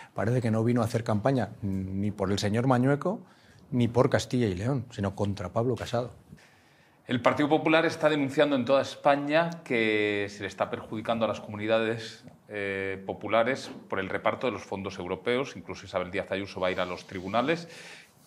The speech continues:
Speaker 2: ¿Cree que Castilla y León irá también a los tribunales, el señor Mañueco? ¿Y se está perjudicando a esta comunidad en el reparto?
Speaker 1: Mire, primero, mm, mm, nosotros hemos apoyado en alguna ocasión, eh, cuando se ha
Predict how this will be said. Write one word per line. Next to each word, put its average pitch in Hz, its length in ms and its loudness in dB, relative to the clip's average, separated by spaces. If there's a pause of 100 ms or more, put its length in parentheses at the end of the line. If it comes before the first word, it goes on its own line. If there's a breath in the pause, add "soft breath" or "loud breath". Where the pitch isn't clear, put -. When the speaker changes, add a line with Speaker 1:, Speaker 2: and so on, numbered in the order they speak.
(200)
Speaker 2:
¿Cree 147 240 6
que 165 160 2
Castilla 139 540 2
y 120 60 2
León 120 400 -2
irá 117 260 2
también 110 320 0
a 107 40 2
los - 280 -8
tribunales, 113 760 -2
el 113 100 -10
señor 110 340 -6
Mañueco? 147 560 -2 (440 loud breath)
¿Y 107 120 -8
se 107 80 -6
está 101 200 0
perjudicando 85 560 -4
a 87 40 -4
esta 87 140 -10
comunidad 80 500 -8
en 135 60 -10
el 90 100 -10
reparto? 92 440 -8 (1200 loud breath)
Speaker 1:
Mire, 113 240 -2
primero, 113 500 -2 (220)
mm, 113 200 0 (420)
mm, 110 440 -10
nosotros 113 400 0
hemos 147 180 2
apoyado 127 480 0
en 110 120 0
alguna 113 240 -2
ocasión, 113 460 -4 (440 loud breath)
eh, 98 160 -10
cuando 101 500 0
se - 360 -8
ha 110 180 -4